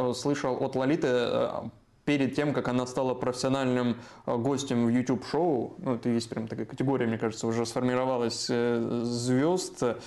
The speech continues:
с-, как правило, прошлого, там вот Шура подходит сюда, или Лолита, или там, э, Джиган. То есть вот это персонажи, которые ходят по YouTube-шоу и прекра-, отлично себя, э, идеально, профессиональные гости в YouTube-шоу, делают прям шоу.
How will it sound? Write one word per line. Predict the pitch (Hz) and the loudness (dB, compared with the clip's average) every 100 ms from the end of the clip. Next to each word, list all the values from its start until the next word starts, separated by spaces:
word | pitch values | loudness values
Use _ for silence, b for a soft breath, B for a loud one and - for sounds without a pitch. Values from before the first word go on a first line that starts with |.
| B | B
с-, | - - _ | -18 -18 _
как | - 113 | -4 0
правило, | 127 | 0
прошлого, | 113 147 147 120 | 2 -2 -2 -2
там | 113 | -2
вот | 113 | 0
Шура | 165 127 120 | 0 0 0
подходит | 110 110 - 113 - | -2 -4 -2 -4 -4
сюда, | 117 113 | -4 0
или | 120 127 | 0 2
Лолита, | 139 123 123 117 | 2 2 2 0
или | 110 131 | 0 2
там, | 131 131 127 123 B B | 2 0 0 -2 B B
э, | 127 120 120 120 117 | -2 0 2 2 2
Джиган. | 117 143 131 120 117 110 | 2 0 2 2 0 0
То | 117 | 0
есть | 127 | 0
вот | 127 | 0
это | 131 127 | 2 0
персонажи, | 123 - 139 175 202 202 175 160 143 123 | -2 -2 0 2 2 2 4 4 2 0
которые | 127 143 131 | 0 2 2
ходят | 160 143 135 | 2 0 0
по | - 131 127 | -2 2 2
YouTube-шоу | 127 127 185 196 | 0 0 0 2
и | 139 | 2
прекра-, | 139 127 143 - 143 | -2 0 0 2 -2
отлично | 143 160 147 - | 0 0 0 -2
себя, | 117 117 117 123 | -4 -2 0 0
э, | |
идеально, | 131 135 143 127 | 0 2 2 0
профессиональные | 120 131 - 143 131 117 | 0 0 0 0 2 0
гости | 117 131 135 | 2 0 -2
в | |
YouTube-шоу, | 110 117 - 117 | -4 -4 -2 0
делают | 123 160 143 | 2 2 2
прям | 117 123 | 2 -2
шоу. | - 117 | 0 -2